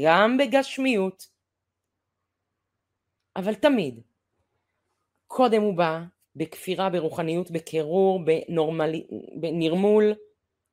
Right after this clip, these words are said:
ורק בשיח ציבורי, בכל התחבולות שלו, כל הטקטיקות שבתוך האסטרטגיה, ורק אז, רק בסוף,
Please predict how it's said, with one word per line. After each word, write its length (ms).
ורק 460
בשיח 400
ציבורי, 520
בכל 440
התחבולות 560
שלו, 260
כל 360
הטקטיקות 520
שבתוך 300
האסטרטגיה, 540
ורק 380
אז, 420
רק 320
בסוף, 1000